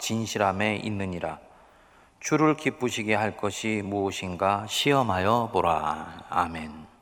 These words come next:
우리가 주일날마다 지금 성령의 아홉 가지 열매를 순차적으로 살펴보고 있습니다만, 제가 이 성령의 열매에 대해서 설교 준비를 하면서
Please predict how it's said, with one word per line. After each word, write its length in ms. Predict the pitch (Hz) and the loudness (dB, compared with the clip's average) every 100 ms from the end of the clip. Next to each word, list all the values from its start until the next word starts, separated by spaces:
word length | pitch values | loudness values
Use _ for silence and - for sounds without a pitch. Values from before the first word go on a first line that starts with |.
| _ _ _ _ _ _ _ _ | _ _ _ _ _ _ _ _
우리가 400 | 95 98 90 90 | -16 -8 -2 -2
주일날마다 1300 | 90 - 101 98 92 90 92 90 90 92 92 98 - - 135 | -2 2 4 6 6 6 4 4 4 4 4 4 0 -8 -10
지금 240 | - 95 92 | -8 -8 -2
성령의 560 | - 120 117 101 95 | 0 2 2 2 2
아홉 280 | 85 85 90 | 4 4 2
가지 300 | - 90 85 | 0 0 0
열매를 480 | 82 82 82 82 82 | -2 -2 -4 -4 -4
순차적으로 760 | - 131 117 113 98 87 82 | -2 -2 -2 -2 -2 -4 -4
살펴보고 680 | 82 - 110 107 95 87 82 | -2 0 -2 -2 -4 -4 -4
있습니다만, 1000 | 82 - 87 82 85 80 87 95 85 76 - - - - - - - - - - - - | -4 -6 -6 -4 -2 0 0 0 -2 -8 -16 -20 -20 -20 -18 -18 -18 -16 -16 -14 -16 -10
제가 320 | - 87 87 | -6 -2 0
이 180 | 87 87 | 0 0
성령의 580 | - 110 104 92 90 85 | 0 2 4 2 2 0
열매에 420 | 82 85 87 82 | 0 0 -2 -2
대해서 400 | 85 80 - 85 | -4 -4 -4 -4
설교 360 | - 107 101 90 | -6 -6 -4 -4
준비를 460 | 85 82 87 82 | -6 -6 -6 -4
하면서 720 | - 92 90 82 - 98 82 | -4 -4 -4 -4 -2 -2 -4